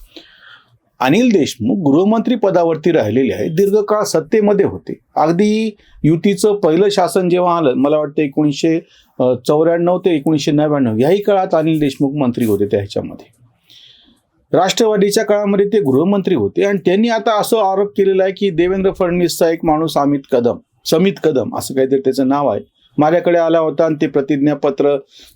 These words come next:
आणि तुम्ही एक तर त्यावर सही करा, नाही तर तुम्हाला जेलमध्ये जावं लागेल. जेल में जाओ, नाही तो बीजेपी में जाओ. <clears throat>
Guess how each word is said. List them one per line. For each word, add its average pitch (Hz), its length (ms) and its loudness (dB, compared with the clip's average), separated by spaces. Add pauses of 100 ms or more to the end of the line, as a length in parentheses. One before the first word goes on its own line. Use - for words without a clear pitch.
(120)
आणि 135 140 2
तुम्ही 151 280 2
एक 143 100 -4
तर 156 60 -2
त्यावर 147 220 0
सही 147 260 0
करा, 147 200 0
नाही 139 140 -2
तर 143 60 0
तुम्हाला 135 680 0
जेलमध्ये 139 440 0
जावं 120 180 0
लागेल. 110 260 -2
जेल 170 240 0
में 175 160 0
जाओ, 175 200 0
नाही 160 200 -2
तो 160 60 2
बीजेपी 131 440 -2
में 92 160 -6
जाओ. - 420 -6
<clears throat> - 200 -18